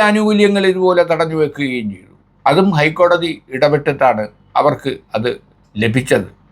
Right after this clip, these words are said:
ലഭിച്ചോ എന്ന് അന്വേഷിക്കേണ്ടിയിരിക്കും. വിക്ടോറിയ കോളേജിലെ പ്രിൻസിപ്പളായിരുന്ന സരസ്വ ടീച്ചറുടെ പ്രതീകാത്മകമായി അവരുടെ ശവസംസ്കാരം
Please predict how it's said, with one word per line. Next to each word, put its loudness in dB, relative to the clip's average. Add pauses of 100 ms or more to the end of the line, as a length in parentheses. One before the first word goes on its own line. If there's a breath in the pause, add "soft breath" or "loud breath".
ലഭിച്ചോ 2 (180)
എന്ന് -4
അന്വേഷിക്കേണ്ടിയിരിക്കും. -2
വിക്ടോറിയ 4
കോളേജിലെ 4 (280)
പ്രിൻസിപ്പളായിരുന്ന 4 (320)
സരസ്വ 2 (120)
ടീച്ചറുടെ 4 (280)
പ്രതീകാത്മകമായി 2 (400)
അവരുടെ 2 (880 loud breath)
ശവസംസ്കാരം 4